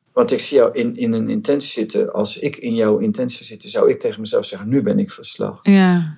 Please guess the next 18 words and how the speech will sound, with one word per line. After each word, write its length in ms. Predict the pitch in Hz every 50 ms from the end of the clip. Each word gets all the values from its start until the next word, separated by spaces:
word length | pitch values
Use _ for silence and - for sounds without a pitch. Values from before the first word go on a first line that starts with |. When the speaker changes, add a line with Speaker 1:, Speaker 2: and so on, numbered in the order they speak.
| - -
Speaker 2:
ja. 400 | 190 190 185 180 175 175 170 - - _ _ - - - -
Speaker 1:
<laughs> 400 | - - - - - _ - -
Speaker 2:
Ja, 220 | - 190 185 185
dat 140 | 175 185 175
weet 320 | 175 170 175 180 196 190
ik. 220 | 202 190 180 175 160
Ja. 400 | - - 185 190 185 180 170 - - _ _ _ _ _ _ _ _ _ _ _
Dat 240 | _ - 180 170 -
is 120 | 180 160 -
ook 160 | 180 185 175
waar. 380 | 190 190 185 185 180 175 165 160 - _ _ _ _ _ _ _ _ _ _ _ _ _ _ _ _ _ _ _ _ _ _ _ _ _ _ _ _ _ _ _ _ _ _ _ _ _ _ _ _ _ _ _ _ _ _ _ _ _ _ _ _
Speaker 1:
Dus 160 | - 110 -
hoe 140 | - 147 127
diep? 340 | 107 139 170 185 180 - - _ _ _ _ _ _ _ _ _ - - - - -
Hoe 140 | - 123 107
diep 220 | - 156 160 156
gaat 340 | - - - 147 156 165 -
dat? 340 | - 123 98 - - -